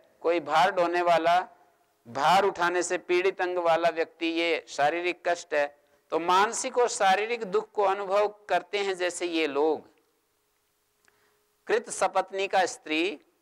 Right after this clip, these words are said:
सपत्नी, अ, जिसकी साथीनी है, ऐसी स्त्री, जुए में हारा हुआ, भार ढोने से पीड़ित अंग वाला पुरुष रात में जैसे नींद को प्राप्त नहीं होता, जागता रहता है, तो उसी दुख को अयथार्थ उत्तर देने वाला भी प्राप्त होता है, उसे भी रात्रि में मानसिक बेचैनी रहती है।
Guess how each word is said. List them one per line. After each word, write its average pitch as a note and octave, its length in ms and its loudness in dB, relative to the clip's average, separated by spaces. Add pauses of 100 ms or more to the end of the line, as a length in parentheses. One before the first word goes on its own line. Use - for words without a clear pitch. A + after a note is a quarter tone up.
(140)
सपत्नी, G#3 960 -2
अ, D#3+ 360 -6
जिसकी F3 600 -4
साथीनी F#3+ 1000 -4
है, D3+ 520 0 (220)
ऐसी E3+ 400 -2
स्त्री, E3+ 320 -4
जुए F3+ 300 0
में F#3+ 120 -2
हारा E3 320 2
हुआ, F3 300 2
भार D#3+ 300 0
ढोने D#3+ 260 -4
से D#3+ 160 -6
पीड़ित E3 320 -4
अंग D#3+ 160 -2
वाला E3 160 0
पुरुष D#3+ 320 -8
रात D#3 320 0
में E3+ 140 -4
जैसे D#3 260 -6
नींद D#3+ 280 -2
को D#3+ 120 -4
प्राप्त D3+ 340 -2
नहीं D3 220 -4
होता, D3 300 -4
जागता C#3+ 480 -2
रहता C3 280 -2
है, F3 320 0 (960)
तो D3+ 120 0
उसी E3+ 340 -4
दुख G3 300 -2
को F#3+ 180 2
अयथार्थ F#3+ 720 2
उत्तर F#3+ 260 -4
देने E3 240 -2
वाला D#3 220 2
भी D3+ 120 -4
प्राप्त C#3+ 360 -2
होता B2+ 260 -2
है, C3 80 2
उसे D3+ 280 -2
भी F3+ 120 -2
रात्रि D#3 380 0
में D#3 100 -4
मानसिक D3 600 -4
बेचैनी D3+ 440 -4
रहती G2+ 360 -8
है। - 180 -20